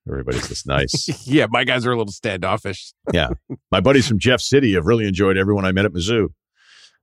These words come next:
Speaker 1: Okay. Um, <clears throat> so we have our first weekend with the new conglomerate all together in person planned for Super Bowl weekend, where the six of us will be in my hometown for a few days to hang out, watch the Super Bowl. Here's the problem.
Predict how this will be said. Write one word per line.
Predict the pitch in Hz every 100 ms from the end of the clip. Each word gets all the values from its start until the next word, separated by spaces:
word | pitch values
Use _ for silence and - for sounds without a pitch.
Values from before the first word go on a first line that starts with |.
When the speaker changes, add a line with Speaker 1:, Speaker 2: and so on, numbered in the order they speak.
| -
Speaker 1:
Okay. | 92 - 92 80 -
Um, | 98 101 98 95 95 - _ _ _ _ _ -
<clears throat> | 117 - _ _ _ _ -
so | - 127 113 104 - _ _ _ _ _ _ _ _ _ -
we | 123
have | 135 147 139
our | 120
first | - 160 -
weekend | 151 147 151
with | 127
the | 110
new | 113 139
conglomerate | - 104 101 113 139 131 98 104
all | 95 113
together | 107 - 127 113
in | 104 120
person | 101 120 - 98
planned | - 113 117
for | 92
Super | - 110
Bowl | 98 107 98
weekend, | 127 - 90
where | 87
the | 85
six | - 135 -
of | 101
us | 98 -
will | 117
be | 110
in | 117
my | 104 95
hometown | 101 92 120 117 113
for | -
a | 87
few | 98
days | 92 90 80
to |
hang | 87 101
out, | 98 90
watch | 90 -
the |
Super | - 123 101
Bowl. | 82
Here's | 71 147 120
the |
problem. | 117 143 151 123